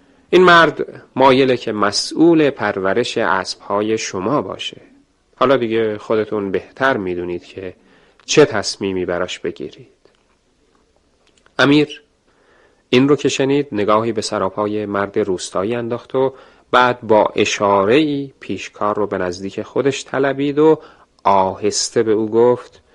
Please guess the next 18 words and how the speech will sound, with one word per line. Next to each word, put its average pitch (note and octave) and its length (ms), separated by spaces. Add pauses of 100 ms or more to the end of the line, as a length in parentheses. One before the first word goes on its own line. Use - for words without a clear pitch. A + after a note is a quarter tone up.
(720)
«می‌بینم F#3 480
که C#3 220
دوباره A2+ 720
مردی B2 540
روستازاده G2+ 1080
و B2 140
پایین F#2 560
دست B2+ 400
رو C#3 120
به B2 80
اینجا A2+ 280
آوردی A2 420
تا A2 160
کاری G#2 320
رو G2+ 120
به G2+ 80
او G2 160
بسپاری. F#2 600